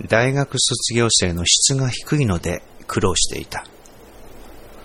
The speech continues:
ある産業界のトップに言われてしまった。「我々はガリ勉はいらない。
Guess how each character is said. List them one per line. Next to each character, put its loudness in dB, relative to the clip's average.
あ 4
る 4
産 4
業 2
界 -2
の -2
ト -2
ッ -4
プ -8
に -4
言 -4
わ 2
れ 0
て -2
し 2
ま -2
っ -10
た。 -10
「我 4
々 6
は 4
ガ 4
リ 2
勉 2
は 0
い -4
ら 0
な -2
い。 -10